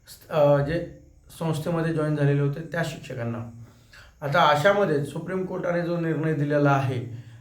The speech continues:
आता त्या निर्णयामुळं काय होऊ शकतं, तर, अ, त्यामध्ये अनेक शि-, शिक्षकांना असं वाटतं की आता आम्ही या वयामध्ये कसं काय, अ, पास होऊ शकतो किंवा हा निर्णय आम्हाला कसं काय लागू शकतो.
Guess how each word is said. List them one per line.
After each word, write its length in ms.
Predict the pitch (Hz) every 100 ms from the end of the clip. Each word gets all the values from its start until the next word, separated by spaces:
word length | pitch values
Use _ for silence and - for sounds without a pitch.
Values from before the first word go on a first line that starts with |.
| _
आता 140 | 135 147 143
त्या 120 | 175
निर्णयामुळं 580 | 190 196 175 180 180 180
काय 240 | 175 170 165
होऊ 200 | 156 156
शकतं, 640 | 156 143 - 139 139 - - -
तर, 320 | 160 170 170 - - - - _ _ _ -
अ, 80 | 147 147 143 147 147 - - - - -
त्यामध्ये 580 | 180 175 175 185 196 196 -
अनेक 300 | 160 190 190
शि-, 360 | - - -
शिक्षकांना 580 | - 143 - 175 175 170
असं 180 | 170 175
वाटतं 240 | 165 147
की 80 | 170
आता 120 | 175
आम्ही 220 | 170 170
या 120 | 165 165
वयामध्ये 540 | 160 160 156 147 160
कसं 460 | 165 - - 143 -
काय, 380 | 156 156 156 - - 147
अ, 220 | 135 127 127 131 143 -
पास 200 | 139 139
होऊ 160 | 151
शकतो 340 | 143 139 - 135
किंवा 220 | 156 160 156 - -
हा 120 | 156
निर्णय 260 | 170 175 175
आम्हाला 240 | 170 175
कसं 240 | 175 160 160
काय 140 | 160
लागू 220 | 151 143
शकतो. 460 | 139 - - 120 -